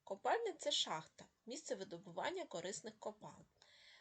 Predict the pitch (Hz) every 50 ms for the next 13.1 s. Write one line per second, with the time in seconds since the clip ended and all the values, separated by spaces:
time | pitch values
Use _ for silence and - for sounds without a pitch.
0 | - _ - - 247 269 - 349 339 330 262 208 180 - 202 - - 277 320 440
1 | 480 - 320 269 - 233 247 247 - 285 269 240 202 170 - - - - - 226
2 | 214 220 226 214 - 180 160 170 185 220 311 440 440 427 302 220 175 170 165 156
3 | 151 - - - - - 214 233 196 160 147 135 - - - - - _ _ -
4 | - - - - - _ - - 202 226 254 254 269 320 302 285 277 262 247 240
5 | 262 220 233 247 247 247 240 233 214 208 208 196 - 240 277 403 381 302 196 -
6 | - _ _ - 190 180 214 - 427 440 - - 202 - - 190 - - 208 226
7 | 262 285 277 254 254 254 254 - - - 196 170 160 147 - - - _ _ -
8 | - - - - _ _ - 190 185 220 208 202 - - 339 453 440 415 - -
9 | - - 247 285 330 370 349 359 370 320 294 311 226 175 165 160 151 147 - -
10 | 208 202 220 226 196 220 220 220 233 269 269 262 - - 196 - - 262 330 359
11 | 320 220 190 190 202 - - 202 220 233 247 254 247 214 202 202 - - 180 165
12 | - - - 339 - - 277 254 254 220 196 202 202 196 175 180 185 170 160 156
13 | 156